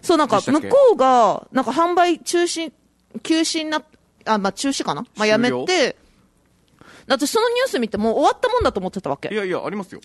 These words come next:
Speaker 1: そう、だから沖縄にあるって聞いたから、買って送んないといけん。<laughs> えー、
Speaker 2: めっち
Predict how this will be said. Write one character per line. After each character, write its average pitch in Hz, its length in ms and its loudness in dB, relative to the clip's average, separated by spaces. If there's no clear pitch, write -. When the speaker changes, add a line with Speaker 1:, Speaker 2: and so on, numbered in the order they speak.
Speaker 1:
そ 285 100 2
う、 - 20 4
だ 254 60 4
か 220 60 2
ら 220 60 6
沖 240 160 0
縄 392 180 0
に 381 100 -2
あ 302 80 2
る 226 60 0
っ 214 40 -2
て 196 100 -10
聞 185 120 -10
い 180 40 -8
た 190 100 -10
か 175 100 -6
ら、 165 80 -6
買 254 140 -8
っ - 20 -14
て - 100 -8
送 262 160 -8
ん 247 60 -2
な 254 80 0
い 214 40 -4
と - 80 -10
い 139 60 -8
け 147 100 -12
ん。 147 100 -12
<laughs> - 1120 -16
え - 0 -
ー、 - 0 -
Speaker 2:
め 180 280 2
っ 180 40 -4
ち - 40 -10